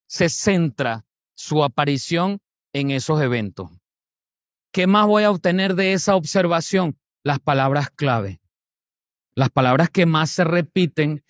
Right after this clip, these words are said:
eso lo hace el Señor Jesús y el apóstol Pablo como buenos maestros. Cuando quieren enseñar un principio, repiten en un texto, en varios textos, la misma palabra. Eso les debe llamar la atención, usted la ubica,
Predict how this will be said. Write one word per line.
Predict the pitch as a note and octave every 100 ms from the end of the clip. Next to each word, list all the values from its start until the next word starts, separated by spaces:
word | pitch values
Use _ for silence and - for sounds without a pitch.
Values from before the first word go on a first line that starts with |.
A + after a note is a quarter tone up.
| _ _
eso | B2+ C3+ -
lo | D3+ D#3
hace | D3 D3 D#3+ D3+
el | C#3 C3
Señor | A#2+ C3 C3
Jesús | D3 C#3 D#3
y | D3+
el | C#3
apóstol | - C3 D3 C#3+
Pablo | D#3+ C#3+ C3+
como | B2 B2
buenos | A#2 C3+ D#3+
maestros. | E3 D#3+ C#3+ - A#2+ B2+ - _ _ _
Cuando | C3+ B2+ A#2+
quieren | C3+ C#3+ E3
enseñar | E3 D3+ C#3+ D3
un | D#3+
principio, | D#3 E3+ - E3 C#3+ C#3+
repiten | C3 B2 D#3+ D3 C#3 C3
en | C3+
un | E3+
texto, | - F#3 - - G#3 _ _ _ _ _ _ _ -
en | B2+ B2
varios | C3+ D#3 F3+
textos, | - F#3 - F#3 F3
la | D3
misma | C3+ C#3 D3 C#3
palabra. | B2+ A2 F#2+ F#2 - _ _ _ -
Eso | G#2+ C3
les | B2+
debe | A#2 B2
llamar | B2+ B2 A#2
la |
atención, | A#2+ C3+ C3+ - E3
usted | D3 - A#2+
la | B2
ubica, | A#2+ D3+ - B2